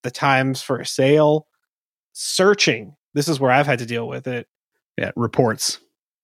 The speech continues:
Speaker 2: Yeah. Um, and you're generally gonna treat both dates in this case the same as you would treat other date-only input fields. And that's the easy part. It gets interesting when nulls start getting involved.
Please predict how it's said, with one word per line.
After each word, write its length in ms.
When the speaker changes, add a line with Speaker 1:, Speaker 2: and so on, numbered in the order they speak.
Speaker 2:
Yeah. 260
Um, 360
and 120
you're 160
generally 340
gonna 180
treat 280
both 300
dates 320
in 60
this 140
case 320
the 100
same 320
as 120
you 100
would 140
treat 280
other 440
date-only 600
input 280
fields. 500
And 240
that's 440
the 220
easy 360
part. 460
It 320
gets 340
interesting 560
when 180
nulls 340
start 300
getting 180
involved. 560